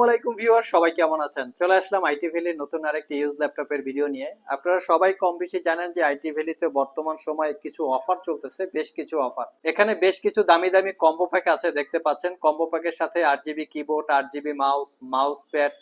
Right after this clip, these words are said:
মাউস প্যাড বড় সাইজ, ছোট সাইজ হবে, তার সাথে পেন ড্রাইভ আছে, কিবোর্ড প্রোটেক্টর আছে, ওয়্যারলেস মাউস,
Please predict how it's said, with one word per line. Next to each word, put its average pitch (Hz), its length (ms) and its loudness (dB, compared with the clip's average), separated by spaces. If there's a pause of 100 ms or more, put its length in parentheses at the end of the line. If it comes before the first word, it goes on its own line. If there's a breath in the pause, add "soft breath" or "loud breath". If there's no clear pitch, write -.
(340 soft breath)
মাউস 147 260 2
প্যাড 160 140 2 (120)
বড় 147 140 6 (140)
সাইজ, 151 180 2 (100)
ছোট 151 140 -6 (140)
সাইজ 156 180 0 (100)
হবে, 147 160 0 (140)
তার 147 220 0
সাথে 156 180 -6 (120)
পেন 147 240 -2
ড্রাইভ 165 200 2 (100)
আছে, 160 140 -8 (120)
কিবোর্ড 143 340 -6
প্রোটেক্টর 175 440 -2 (100)
আছে, 175 160 -4 (500 soft breath)
ওয়্যারলেস 160 420 4 (140)
মাউস, 156 220 2